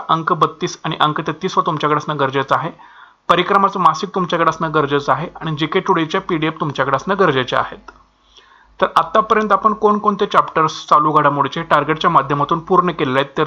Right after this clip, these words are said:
ते बघून घ्या एकदा. तर सिम्प्लिफाईडचा अंक बत्तीस आणि तेहतीस मधून राष्ट्रीय घडामोडी, आंतरराष्ट्रीय घडामोडी, प्रादेशिक घडामोडी, राजकीय घडामोडी,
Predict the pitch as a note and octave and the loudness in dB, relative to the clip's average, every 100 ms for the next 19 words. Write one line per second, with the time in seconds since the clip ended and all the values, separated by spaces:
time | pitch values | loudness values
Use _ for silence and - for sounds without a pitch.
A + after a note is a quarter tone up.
0 | - D#3 C#3+ D3+ C#3+ B2+ B2 C#3+ - - | -2 -2 0 0 2 0 2 -2 -2 -20
1 | _ - - F3 F#3 E3 F#3+ G3+ F#3 - | _ -12 -4 0 0 0 2 2 0 0
2 | F3+ F3 F#3 E3 - F3+ F3+ E3+ E3 E3+ | 0 2 0 0 -2 -4 -2 -2 -4 -4
3 | D#3+ D#3 B2+ E3+ - _ _ - E3 D#3+ | -2 -2 -2 -4 -8 _ _ -2 0 0
4 | - G3 F#3 F3+ F3+ F#3 - - D3+ F3+ | 0 2 4 2 2 0 0 0 0 2
5 | F3+ F3 F#3+ F3+ E3+ E3 E3+ F#3 - C#3+ | 2 0 -2 2 2 2 0 0 2 2
6 | D3 D3 E3 D3+ D3+ D3 E3 - C3 C#3 | 0 -2 2 4 4 2 0 -4 -2 -2
7 | - F3+ E3+ E3 D#3+ C#3+ | 0 -2 2 2 2 2